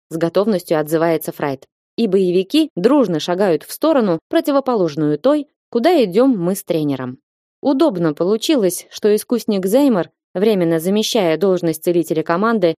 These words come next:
перенёс кабинет прямо в раздевалку игроков. Значит, освободившееся помещение становится вашим личным. Замок на дверь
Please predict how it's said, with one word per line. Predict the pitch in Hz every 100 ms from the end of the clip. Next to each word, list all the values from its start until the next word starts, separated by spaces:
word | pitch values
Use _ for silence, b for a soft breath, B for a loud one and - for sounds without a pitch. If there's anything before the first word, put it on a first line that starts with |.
| _
перенёс | 262 269 285 339
кабинет | - 202 220 294 -
прямо | 254 247 247
в |
раздевалку | 220 214 202 208 196 214
игроков. | 190 214 202 143 - _ _
Значит, | 165 185 180 175 - -
освободившееся | 170 - 185 190 190 226 202 165 185
помещение | 170 175 185 294 269 208
становится | 175 175 170 170 180 208
вашим | 165 151 - 208
личным. | 269 - - 143 139 _ _
Замок | - 233 277 240 -
на | 190 196
дверь | 185 262 320